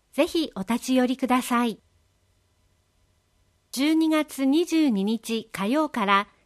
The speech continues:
二十八日月曜、キルト展。最終日は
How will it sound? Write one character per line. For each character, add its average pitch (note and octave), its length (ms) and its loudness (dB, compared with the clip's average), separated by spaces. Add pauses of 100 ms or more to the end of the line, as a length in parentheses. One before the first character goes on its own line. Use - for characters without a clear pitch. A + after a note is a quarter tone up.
(120)
二 D#4 200 0
十 E4 240 0
八 G3+ 360 -6
日 A#3+ 480 -4
月 G3 340 -6
曜、 C#4+ 380 -2 (720)
キ G#3 160 -4
ル D4+ 140 0
ト D#4 140 0
展。 F3 420 -6 (1900)
最 D#4 240 2
終 D#4 260 -2
日 B3+ 140 0
は G#3 240 2